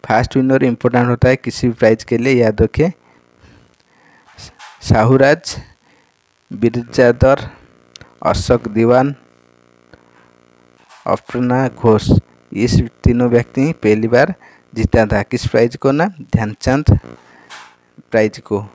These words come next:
Last winner दो, last winner दो हज़ार बीस में कौन जीता था ना? याद रखें, मानुएल फेडरिक, अरूप भाषक,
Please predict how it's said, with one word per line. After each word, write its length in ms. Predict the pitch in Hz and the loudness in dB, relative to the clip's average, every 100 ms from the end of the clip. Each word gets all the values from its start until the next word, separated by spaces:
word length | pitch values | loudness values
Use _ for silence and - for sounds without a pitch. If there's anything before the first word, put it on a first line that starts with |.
| _ | _
Last 320 | 104 107 - 127 | -2 0 0 -2
winner 300 | 117 135 - _ - | 0 -2 -4 _ -4
दो, 220 | 113 110 - _ 58 | 0 0 -2 _ -12
last 340 | 87 107 120 131 | 0 0 0 -2
winner 260 | 120 123 | 0 -2
दो 180 | 120 123 | 0 0
हज़ार 220 | 117 120 | 0 -2
बीस 300 | 110 113 - | 0 -4 -2
में 100 | 123 | -6
कौन 200 | - 120 | -2 -4
जीता 260 | 117 - 120 | -2 -2 0
था 100 | 135 | 0
ना? 100 | 135 | -2
याद 300 | 123 110 110 | 0 0 0
रखें, 240 | 110 147 170 _ - - _ - | -2 -4 -6 _ -20 -20 _ -4
मानुएल 500 | 104 110 123 135 160 - - | -2 2 2 2 -2 -12 -4
फेडरिक, 440 | 110 95 117 120 - - _ _ - - _ - | -4 -2 0 -2 -2 -20 _ _ -20 -20 _ -2
अरूप 340 | 104 123 139 - | 2 2 2 -4
भाषक, 540 | 110 95 107 - 120 | -2 -2 0 0 -2